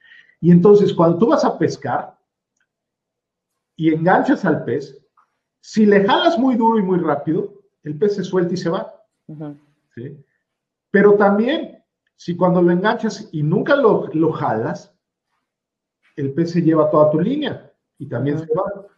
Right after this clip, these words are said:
Speaker 1: Entonces, tienes que encontrar el balance justo entre jalar y soltar,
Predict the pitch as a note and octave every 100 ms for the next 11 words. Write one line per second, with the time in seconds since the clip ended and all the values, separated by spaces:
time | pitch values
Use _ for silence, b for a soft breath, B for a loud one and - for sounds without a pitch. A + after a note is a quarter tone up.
0 | _ _ _ D3+ D#3 A3 A3+ - D#4 E4
1 | D4 A#3+ F3+ D3+ D#3 E3+ F3 D#3 B2+ C3+
2 | D3+ E3 E3+ - D3+ - D3+ C#3+ - D#3
3 | D#3 - _ _ C#3 C3+ C3 B2 - -
4 | A#2 A#2 C#3 E3 - - _ _ _ -
5 | C#3+ - C3+ B2+ B2 F#2 F2 -